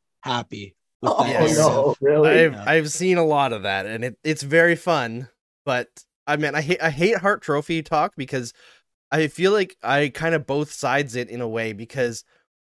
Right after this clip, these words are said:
Speaker 3: I'm one of those people who thinks that the most valuable part actually does matter to the voting of the trophy. But I see people take it to the point of, like, "Well, you know, Roman Josi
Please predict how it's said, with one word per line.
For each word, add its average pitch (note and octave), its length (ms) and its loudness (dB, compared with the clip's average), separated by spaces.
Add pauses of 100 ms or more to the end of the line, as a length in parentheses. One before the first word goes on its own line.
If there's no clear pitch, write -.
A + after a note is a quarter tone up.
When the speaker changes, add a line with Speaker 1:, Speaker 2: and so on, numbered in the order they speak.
(220)
Speaker 3:
I'm F#3 260 0
one F#3+ 140 0
of F3+ 60 -2
those E3+ 200 2
people D3+ 360 -6
who C#3 120 -6
thinks B2+ 420 -8
that A2+ 280 -4 (340)
the C3 100 -6
most C3+ 260 -4
valuable C3+ 460 0
part C#3+ 400 -4
actually A2+ 360 -4
does A2+ 320 -6
matter G#2+ 560 -4
to - 80 -18
the A#2 100 -12
voting A2 300 -6
of G#2+ 100 -10
the G#2 60 -14
trophy. C3 540 -6 (680)
But D3 160 0 (300)
I C#3 100 -2
see E3 220 -4
people C#3 260 -10
take C#3 260 -4
it A#2 100 -10
to D3 80 -8
the A#2+ 100 -6
point C3+ 220 -4
of, A#2+ 60 -6
like, A2+ 200 -6
"Well, B2+ 280 0
you B2 120 -6
know, B2 120 -2
Roman A#2 380 -6
Josi B2 520 -2